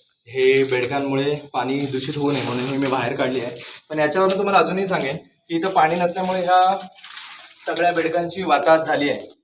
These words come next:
मग विचार करा, ही जी आपण झाडं तोडतोय, जंगल तोडतोय, जंगलाचा रास करतोय, असे किती पशुपक्षी असे मरत असतील आणि ह्या सगळ्या जीवाची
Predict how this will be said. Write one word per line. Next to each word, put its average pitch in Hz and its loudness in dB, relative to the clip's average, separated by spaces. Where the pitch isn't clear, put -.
मग 190 0
विचार 196 0
करा, 175 4
ही 170 -2
जी 165 -4
आपण 175 -2
झाडं 135 -4
तोडतोय, 135 -4
जंगल 123 -2
तोडतोय, 127 -6
जंगलाचा 127 -2
रास 123 0
करतोय, - -8
असे - -6
किती 160 -14
पशुपक्षी 143 -6
असे 123 -10
मरत 123 -4
असतील 113 -10
आणि 120 -14
ह्या 131 0
सगळ्या 131 0
जीवाची 117 -8